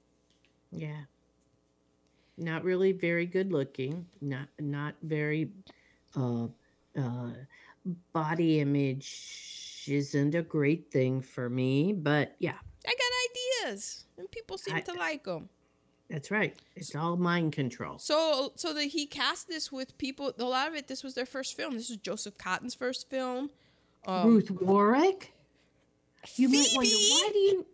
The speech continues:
Speaker 1: why do you know Ruth Warwick? Because I watched All My Children.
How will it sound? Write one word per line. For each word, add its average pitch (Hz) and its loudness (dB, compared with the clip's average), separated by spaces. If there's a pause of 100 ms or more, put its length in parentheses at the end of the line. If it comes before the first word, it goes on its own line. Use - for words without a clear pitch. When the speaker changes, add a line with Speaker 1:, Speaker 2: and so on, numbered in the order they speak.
(360)
Speaker 1:
why 330 0
do 359 2
you 339 4
know 320 2
Ruth 311 2
Warwick? 330 0 (140)
Because 480 -4
I 466 0 (100)
watched 427 -8
All 381 -2
My 359 0
Children. 370 2